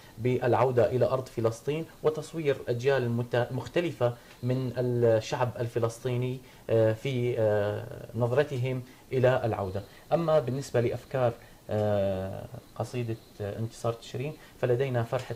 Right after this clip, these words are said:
الانتصار بتشرين يتمثل في البيت الأول: "أيار عرسك معقود على الجبل، دم الشباب كتاب الحب والغزل".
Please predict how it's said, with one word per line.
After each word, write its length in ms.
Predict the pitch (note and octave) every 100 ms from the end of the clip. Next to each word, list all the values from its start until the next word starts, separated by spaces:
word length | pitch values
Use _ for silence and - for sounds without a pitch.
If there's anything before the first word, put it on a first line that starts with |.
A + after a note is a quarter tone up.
| A#2
الانتصار 460 | A2+ A#2 A2+ A#2
بتشرين 520 | A2+ G#2+ A#2+ A#2+ B2
يتمثل 380 | A#2+ A#2 A#2 A2 -
في 140 | A2
البيت 340 | A#2 G#2 A#2 -
الأول: 320 | A2 A2 C#3+ - - - A#2+
"أيار 280 | A#2 A#2 A2
عرسك 320 | A#2 A#2+ A2+
معقود 580 | A2 G#2+ A#2+ A2+ G#2+ G#2+
على 220 | A2 A2
الجبل، 540 | G2+ G2+ A#2 A#2 C3 - - A#2+
دم 140 | A#2+
الشباب 440 | A#2 - A#2 A#2 G#2+
كتاب 400 | A#2+ A#2+ A#2 G#2+
الحب 480 | - A#2 G#2+ A2 A2+ - -
والغزل". 540 | A2+ A2+ A2+ G#2+ F#2